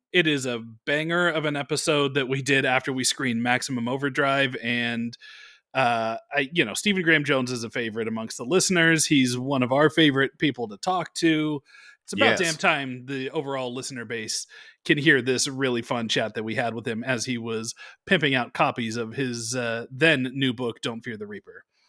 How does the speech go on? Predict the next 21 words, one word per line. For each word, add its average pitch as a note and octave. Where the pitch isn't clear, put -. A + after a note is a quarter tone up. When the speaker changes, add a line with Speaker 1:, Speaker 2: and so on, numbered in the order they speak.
Speaker 1:
And, B2
uh, C3+
Speaker 2:
Absolutely. F#2+
Speaker 1:
uh, A#2+
we're C3
Speaker 2:
Always, C#3
Speaker 1:
really F3
excited. C#3
Speaker 2:
always C3
an A2+
exciting E2+
time D#2+
when F#2
we F#2
have F2
<laughs> -
old F#2+
S G2+
G, G#2
S A2
G, F#2+